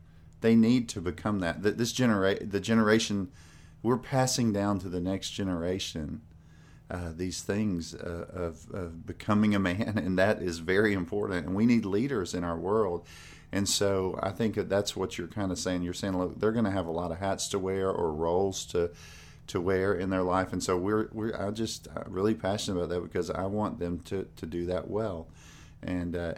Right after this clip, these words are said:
as, as time goes on, it's gonna become, you know, as they grow up, I want them to be able to kind of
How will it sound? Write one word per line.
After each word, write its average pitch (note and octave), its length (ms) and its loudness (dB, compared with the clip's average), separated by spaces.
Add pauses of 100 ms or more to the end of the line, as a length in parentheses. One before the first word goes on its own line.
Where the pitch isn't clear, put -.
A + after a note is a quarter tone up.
as, F#2 180 0
as F#2 240 -4
time F#2+ 260 -2
goes F#2 240 0
on, G2+ 200 0
it's F2 160 -6
gonna F2+ 260 -2
become, F2 580 -4 (360)
you G2+ 80 0
know, G2 140 4
as F2 360 -4
they F#2+ 160 4
grow G2+ 340 2
up, D#2+ 220 0 (240)
I F#2 60 0
want G2+ 260 2
them F#2+ 140 0
to F2 80 -2
be F#2+ 100 2
able F2 140 2
to E2+ 120 0
kind F#2+ 300 -2
of E2 220 -4